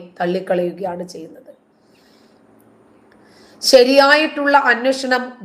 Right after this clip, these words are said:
വഴിതെറ്റിക്കാനുള്ള ശ്രമത്തിന്റെ ഭാഗമാണിതെന്നും കേസിൽ സി ബി ഐ കൃത്യമായ അന്വേഷണം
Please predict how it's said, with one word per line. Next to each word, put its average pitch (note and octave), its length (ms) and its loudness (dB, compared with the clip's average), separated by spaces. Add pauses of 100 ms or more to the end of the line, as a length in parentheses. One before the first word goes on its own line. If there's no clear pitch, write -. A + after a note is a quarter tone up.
വഴിതെറ്റിക്കാനുള്ള A3+ 1000 2 (140)
ശ്രമത്തിന്റെ G#3+ 580 -4 (100)
ഭാഗമാണിതെന്നും F#3+ 960 -2 (1000)
കേസിൽ A#3+ 380 4 (120)
സി A#3+ 140 -6 (100)
ബി C4 100 2 (140)
ഐ B3 40 2 (240)
കൃത്യമായ A#3 640 0 (200)
അന്വേഷണം A3 480 -4